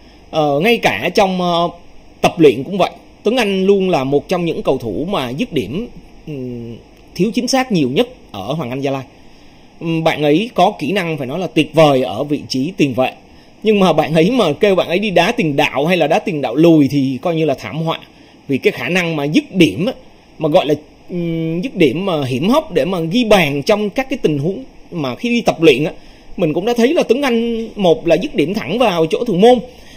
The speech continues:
hai là bạn ấy sút ra ngoài không. Chứ bạn ấy ít khi mà thực hiện được những cái tình huống đá tập mà đá ăn lắm, đá ăn bàn lắm. Cho nên là mình nghĩ là khó. Ờ, các huấn luyện viên họ sẽ theo sát các cái buổi tập và họ sẽ nhìn cái cách tập,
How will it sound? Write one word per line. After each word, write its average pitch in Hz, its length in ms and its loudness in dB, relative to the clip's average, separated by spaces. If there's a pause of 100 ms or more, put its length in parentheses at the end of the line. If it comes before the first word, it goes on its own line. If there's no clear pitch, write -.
hai 233 180 2
là 214 60 4
bạn 156 140 0
ấy 190 160 2
sút 349 200 -6
ra 247 80 -12
ngoài 156 280 0
không. 190 180 -2 (640)
Chứ 262 220 0
bạn 180 160 0
ấy 233 300 -2 (160)
ít - 200 -4
khi 254 200 6
mà 156 340 -2
thực - 180 -4
hiện 160 200 -2
được 156 180 0
những 156 180 -4
cái 240 100 -8
tình 175 140 2
huống 202 220 0
đá 240 120 0
tập - 280 -2
mà 151 100 -4
đá 180 280 -6 (220)
ăn 240 220 -2
lắm, 262 100 -6 (340)
đá 214 100 2
ăn 247 180 0
bàn 156 240 2
lắm. 190 100 -6 (880)
Cho 196 60 -4
nên 190 140 0
là 170 60 0
mình 156 140 -2
nghĩ 135 160 0
là 151 520 -2
khó. 185 280 -4 (520)
Ờ, 165 260 -2
các 170 80 -2
huấn 247 160 0
luyện 208 120 -2
viên 185 240 2
họ 180 160 -4
sẽ - 140 -10
theo 202 240 -4
sát 240 340 -6
các 233 120 -4
cái 226 100 -2
buổi 113 140 -6
tập 143 240 -4
và 127 80 -8
họ 135 100 -14
sẽ - 160 -10
nhìn 147 220 0
cái 117 100 -18
cách - 260 -6
tập, 147 120 0